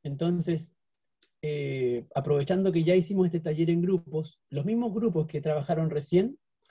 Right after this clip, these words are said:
van a usar el mismo archivo, es decir, el mismo link, grupo uno, dos, tres hasta el ocho,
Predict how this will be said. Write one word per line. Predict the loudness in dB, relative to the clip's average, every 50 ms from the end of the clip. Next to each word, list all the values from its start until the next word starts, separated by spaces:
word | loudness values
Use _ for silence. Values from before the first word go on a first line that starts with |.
| _ _ _ _ _ _ 0
van | 2 4 4
a | 4
usar | 2 2 2 0 0
el | 0
mismo | -2 0 0 2 2
archivo, | 0 0 -2 0 0 0 0 0 -2 -6 -14 _ -16
es | -12 -10
decir, | -10 -10 -10 -10 -10 -10
el | -8 -6
mismo | -6 -4 -4 -2 -2 0
link, | 0 0 0 0 -2
grupo | -4 -8 -8 -6 -4 -4
uno, | -4 -4 -4 -4 -4
dos, | -4 -6 -6 -6
tres | -2 -2 -2 -2
hasta | -2 -4 -2
el | 0 0
ocho, | 0 0 -2 -4 -6 -6 -8